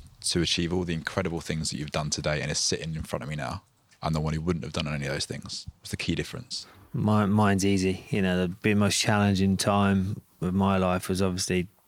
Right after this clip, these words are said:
Speaker 2: being strapped to a hospital bed, paralysed. And the differentiating thing, couldn't even say that then, the, the, the, to me being me, sat here positive, happy, doing well at life, to somebody who isn't,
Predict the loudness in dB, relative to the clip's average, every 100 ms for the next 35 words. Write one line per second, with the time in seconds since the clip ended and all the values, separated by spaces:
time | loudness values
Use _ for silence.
0 | 0 2 2 0 -2 -2 -2 -2 -2 -4
1 | -2 -2 -6 -8 -2 0 0 0 -4 -4
2 | -4 -6 -18 -16 -16 -18 -2 2 2 0
3 | 0 0 2 2 2 0 0 0 2 0
4 | 2 0 -6 _ -20 _ -2 0 0 -2
5 | -2 -2 -2 -2 -4 -14 -14 -4 0 2
6 | 2 0 0 -2 -4 _ -20 _ -4 0
7 | 0 0 2 2 4 2 2 0 -2 0
8 | -2 -2 -2 -2 -4 -6 -2 -2 -2 -2
9 | -2 0 -2 -6 _ _ _ -2 0 2
10 | 2 0 2 2 0 -4 -18 -20 -20 -8
11 | -4 -2 0 0 0 0 2 2 2 0